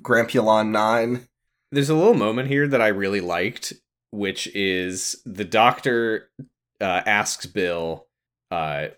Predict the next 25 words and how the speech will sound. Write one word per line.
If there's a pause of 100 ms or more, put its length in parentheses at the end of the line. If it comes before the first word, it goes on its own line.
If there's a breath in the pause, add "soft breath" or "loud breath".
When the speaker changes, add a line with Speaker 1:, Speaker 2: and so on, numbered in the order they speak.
(160)
Speaker 2:
"Where
do
you
wanna
go,
past
or
future?" (400)
And
she
says
she
wants
to
go
to
the
future. (400)
And
he,
he
pauses
and
asks
her